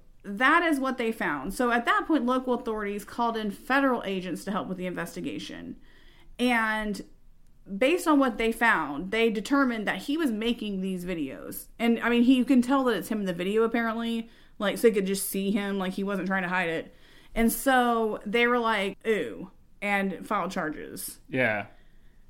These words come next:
Speaker 1: Based on this evidence and their investigation, authorities then determined that Knopfsinger forged relationships with single mothers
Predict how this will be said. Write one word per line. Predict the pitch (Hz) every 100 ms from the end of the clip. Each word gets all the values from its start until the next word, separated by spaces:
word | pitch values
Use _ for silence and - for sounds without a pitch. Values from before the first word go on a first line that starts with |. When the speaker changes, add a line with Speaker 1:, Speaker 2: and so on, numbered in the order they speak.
| - - 190
Speaker 1:
Based | 269 359 -
on | 302 320
this | 285 269
evidence | 262 226 220 208 208 -
and | 226
their | 226 220
investigation, | 202 202 196 185 180 143 127 -
authorities | 196 262 320 339 311 202
then | 247 269
determined | 262 240 208 190 190
that | 190 190 202
Knopfsinger | 190 220 247 311 311 294
forged | - 233 240 254 247
relationships | 220 185 185 220 240 254 226
with | 202 196
single | 208 202 185
mothers | 151 175 262 311 -